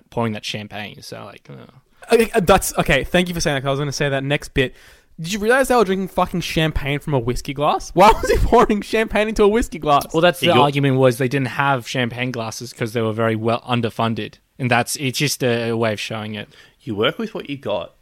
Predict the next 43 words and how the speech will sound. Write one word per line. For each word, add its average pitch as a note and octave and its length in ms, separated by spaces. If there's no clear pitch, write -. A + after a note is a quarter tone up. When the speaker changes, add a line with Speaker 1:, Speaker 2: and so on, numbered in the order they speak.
Speaker 1:
Yeah, D3 280
<sighs> - 120
I D3+ 80
think C4+ 160
it D4 40
was G#3+ 100
a - 40
really F3+ 220
good, D#3 160
s-, - 240
a D3 140
smart C#3 320
trick - 420
to, D3 200
to C#3 120
do C#3+ 180
that, C3 240
'cause B2+ 140
it - 20
means C#3 260
that C3 60
they B2 80
didn't C3 200
have B2+ 360
the A#2+ 400
resources B2+ 520
to A#2 460
have F3 240
a, B2+ 160
a B2+ 60
champagne A#2 380
glass A2+ 300
on A#2 140
a G#2+ 60
dig A#2 180
site. - 240
Why C#3 160
would D#3 260
you, G2+ 280
right? B2 360
It F3 120
was, F3+ 200
I F3+ 60